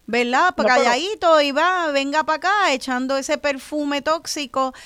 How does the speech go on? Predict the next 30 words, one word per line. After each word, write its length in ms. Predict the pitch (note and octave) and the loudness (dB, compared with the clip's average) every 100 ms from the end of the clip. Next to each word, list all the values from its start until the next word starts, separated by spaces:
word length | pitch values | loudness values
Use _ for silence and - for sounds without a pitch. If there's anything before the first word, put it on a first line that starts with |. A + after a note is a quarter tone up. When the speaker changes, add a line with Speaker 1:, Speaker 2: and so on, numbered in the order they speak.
| - - | -20 -8
Speaker 1:
que 180 | A#3 A3 | -4 -2
mata 340 | G#3+ G#3 A3+ | -2 -2 -2
solo 320 | A#3 B3+ B3+ B3+ | -2 0 0 -2
cinco 340 | C4 B3 B3 | -4 -4 -4
por 160 | B3+ B3 | -4 -4
ciento 340 | B3+ B3 B3 | -6 -4 -4
de 80 | B3 | -2
los 120 | B3+ | -2
mosquitos 540 | C4 B3+ D4+ D4+ C4+ | -2 -4 -6 -2 -2
y 60 | B3+ | -2
que, 140 | A#3 | -4
sin 200 | A3 A3 | -6 -6
embargo, 460 | G#3+ G#3 G3 G#3+ B3+ | -8 -4 -4 -4 -4
recuerdo 640 | C4+ B3+ C4+ C#4+ D4 C4+ | -4 -4 -2 -2 0 -2
cuando 260 | A#3 G3+ F#3+ | -2 -4 -4
yo 140 | F3 | -6
trabajaba 840 | F3+ G#3 A3 A#3 B3 B3+ B3+ A#3 A3 - - - | -6 -4 -2 -2 -2 0 0 0 -4 -14 -20 -8
en 180 | A3+ A3+ | -4 -2
Aula 320 | G#3+ G#3 G#3 | -2 -2 -2
Verde, 520 | A#3 D#4 D4 A3+ G#3+ - | -2 -4 -4 -6 -6 -6
allá 580 | F#3 F#3 F#3+ A3+ A#3 - | -6 -4 -2 -2 -2 -4
en 200 | G3 F#3+ | -6 -4
la 120 | G3 | -4
comunidad 600 | G3+ G3 F#3+ F#3+ A3+ A3+ | -4 -8 -6 -4 -4 -4
entre 260 | G#3+ G3 G3+ | -6 -8 -8
San 200 | G3+ G3+ | -6 -6
José 300 | G3 - G3+ | -6 -6 -8
y 60 | G#3+ | -6
Manuela 420 | A#3+ B3 B3 B3 | -6 -4 -4 -2
Pérez, 420 | C#4 D4 A3+ | -2 -4 -4